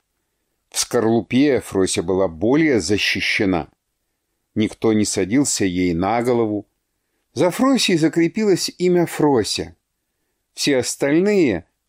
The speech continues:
остались без имени. Фрося росла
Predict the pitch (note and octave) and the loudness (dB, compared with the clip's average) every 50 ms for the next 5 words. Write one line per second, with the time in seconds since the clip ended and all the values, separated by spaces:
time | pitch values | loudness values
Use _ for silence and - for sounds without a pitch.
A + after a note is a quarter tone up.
0 | _ _ - B2 C3+ - - - - G3 F3+ E3+ D#3+ C#3 - - - B2 B2 D#3 | _ _ -4 -4 -2 -2 -2 -2 0 0 0 0 0 0 0 -4 -4 -4 0 0
1 | D#3 C#3+ A2+ G2+ G#2+ G2+ F2 D#2+ D#2 D#2 D2 D2 C#2+ - - _ _ _ _ _ | 0 0 0 0 -2 -2 -2 -2 -4 -6 -8 -10 -12 -16 -20 _ _ _ _ _
2 | _ _ _ _ _ _ _ _ _ _ _ _ _ _ _ _ _ _ _ _ | _ _ _ _ _ _ _ _ _ _ _ _ _ _ _ _ _ _ _ _
3 | _ _ - A#3 C#4 D4 B3+ - - G3+ E3+ D#3+ D#3+ D3+ - - - F#3+ G3 G3+ | _ _ -4 -2 0 0 0 0 0 0 2 2 2 0 0 -2 0 2 2 2
4 | G3 G3 F#3+ F3+ D#3 | 4 2 2 0 -4